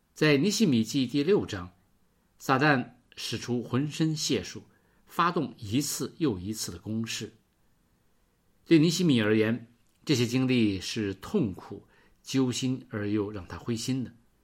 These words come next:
导致他腹背受敌。那是一段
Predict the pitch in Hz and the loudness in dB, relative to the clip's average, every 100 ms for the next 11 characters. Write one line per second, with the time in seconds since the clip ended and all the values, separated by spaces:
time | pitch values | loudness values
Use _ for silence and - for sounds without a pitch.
0 | _ _ _ - 123 123 151 156 - 95 | _ _ _ -4 -2 0 -2 -2 -4 -4
1 | 85 127 - 82 87 85 _ _ _ _ | 0 0 -2 -8 -12 -20 _ _ _ _
2 | _ _ _ _ _ _ _ _ 156 - | _ _ _ _ _ _ _ _ -2 0
3 | 135 147 139 117 107 | 2 4 4 2 0